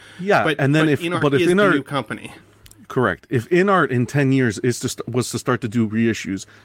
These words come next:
Speaker 1: like Hot Toys does and pivot and start to take the focus away from the original people who put the funds into the collectibles,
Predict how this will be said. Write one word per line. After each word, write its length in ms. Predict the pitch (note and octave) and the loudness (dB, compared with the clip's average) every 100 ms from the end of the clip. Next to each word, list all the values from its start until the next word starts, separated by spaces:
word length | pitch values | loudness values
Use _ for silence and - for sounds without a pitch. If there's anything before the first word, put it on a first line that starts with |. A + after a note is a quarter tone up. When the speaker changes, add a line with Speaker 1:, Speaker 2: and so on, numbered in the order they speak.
| _ | _
Speaker 1:
like 180 | B2+ A2+ | -2 -2
Hot 180 | B2+ A#2+ | 0 0
Toys 220 | A2+ G2 F#2 | 0 -6 -4
does 340 | G2+ G2 - _ - _ - | -4 -4 -6 _ -20 _ -4
and 200 | A#2 - | -4 -2
pivot 460 | E3+ D3 G#2+ E2 - _ - - - | -2 0 0 -4 -10 _ -20 -12 -4
and 140 | B2 | -4
start 200 | - C#3 | 0 -2
to 60 | B2+ | -2
take 200 | C#3+ A#2 | -4 -4
the 80 | A#2 | -2
focus 380 | C3+ B2+ C3 | -2 -2 -2
away 220 | A#2 A2+ A#2+ | 0 2 0
from 280 | - G#2+ G2 _ _ | 0 -2 -4 _ _
the 100 | A#2+ | -2
original 440 | A2 C3 C3 C3+ | 0 0 0 -2
people 380 | A2 B2 A#2 G#2+ | -2 -4 -2 -2
who 140 | B2 A#2 | 0 -2
put 300 | - B2+ - _ _ - | -2 -4 -6 _ _ -8
the 80 | A#2 | -6
funds 580 | - B2 C3 A#2+ - - _ _ - | -2 0 0 -2 -8 -18 _ _ -2
into 240 | B2+ B2+ | -2 -2
the 80 | G#2+ | -2
collectibles, 580 | A2+ A2 - D3+ F#3+ | 0 0 0 -4 -6